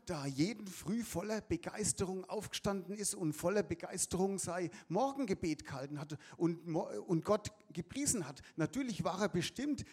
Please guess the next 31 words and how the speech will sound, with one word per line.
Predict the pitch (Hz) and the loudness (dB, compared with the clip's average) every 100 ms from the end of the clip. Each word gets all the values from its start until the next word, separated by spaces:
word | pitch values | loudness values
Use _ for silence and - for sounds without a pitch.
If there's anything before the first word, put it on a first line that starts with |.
| - | -6
dankbar | 208 269 220 185 | -4 0 2 4
gewesen. | 175 170 165 175 214 151 | 2 0 0 -2 -2 -2
Natürlich | 147 233 220 151 - - - - - | -2 -2 -2 -4 -6 -20 -20 -18 -10
hat | - 175 | -4 -2
er | 175 | -2
gewusst, | 170 262 - - | 0 2 2 2
er | 165 165 | -4 -2
ist | 240 202 - | -2 -2 0
im | 160 156 | -2 0
Willen | 190 185 | 2 2
Gottes. | 170 208 185 - - - - - | 0 -2 -4 -6 -8 -18 -20 -4
Aber | 147 165 151 127 - | 2 4 4 0 -6
ich | - 175 - | 0 0 0
glaub, | 202 220 220 | 2 2 2
es | 156 - | 0 0
war | 127 175 214 - - | 0 -2 -2 -6 -6
auch | 214 - | -6 -6
für | - - | -4 -2
ihn | - 165 226 226 | 0 0 0 -2
eine | - 135 | -4 -4
schwierige | 117 - 180 240 175 185 - | -4 -4 -4 -6 -6 -4 -2
Zeit | - 131 180 - | -4 -4 -6 -6
gewesen, | 160 165 170 160 - - | -2 -2 -4 -8 -12 0
wo | 160 | 2
er | 175 | 2
sich | - 147 - - _ | 0 -2 -6 -14 _
Tag | 139 156 185 - | -2 -2 -8 -10
für | - 160 | -2 0
Tag | - 156 175 - - _ _ _ _ | 0 -2 -4 -10 -18 _ _ _ _
durchbeißen | - 330 - - - - - 50 | -10 -8 -8 -10 -10 -10 -10 -12
musste. | - - - | -14 -14 -16